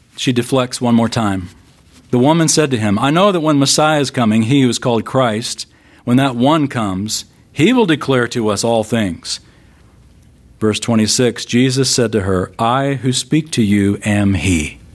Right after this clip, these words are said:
<laughs> All excuse is gone now. You're waiting for that ultimate man. Here you have a woman who's gone from husband to husband to husband to husband to husband,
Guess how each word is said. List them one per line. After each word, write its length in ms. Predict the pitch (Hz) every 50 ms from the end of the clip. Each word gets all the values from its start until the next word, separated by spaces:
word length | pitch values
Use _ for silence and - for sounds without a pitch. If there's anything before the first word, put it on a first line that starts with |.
| - -
<laughs> 720 | 135 139 139 135 - 175 - - - - _ _ _ - 160 135 127 156 - 151 131 - - - - - - - - - - - - - - - - -
All 240 | - - 165 240 233
excuse 480 | 220 214 - - - 214 214 220 202
is 120 | 170 156 127
gone 460 | 113 160 165 175 190 185 147 131 117
now. 440 | 117 135 139 139 117 95 80 78 - - _ _ - - _ _ _ _ _ _ _ _
You're 220 | - 131 170 202 214
waiting 300 | 202 196 196 196 202 190
for 120 | 190 170
that 160 | 151 147 139
ultimate 400 | 139 147 143 139 - 190 185 190
man. 480 | 170 165 170 170 160 139 110 90 80 - _ _ _ _ _ _
Here 160 | - 185 208
you 180 | 220 226 226 220
have 480 | 202 170 185 180 170 165 151 135 127
a 140 | - 143 139
woman 420 | 123 131 156 170 185 202 208 208 214
who's 220 | 185 160 143 131
gone 340 | 131 151 139 139 135 135 127
from 160 | 135 113 98
husband 420 | 113 165 202 185 185 208 202 196 -
to 80 | 117
husband 360 | 107 143 185 185 175 196 196 175
to 80 | 139
husband 400 | 107 113 156 180 165 170 180 170
to 100 | 139 123
husband 440 | 120 143 151 139 135 147 147 147 139 - - - - _ _ _ _ _ _ _ _ _ _ _ _
to 100 | - 120
husband, 540 | 120 160 175 156 120 110 107 104 117 -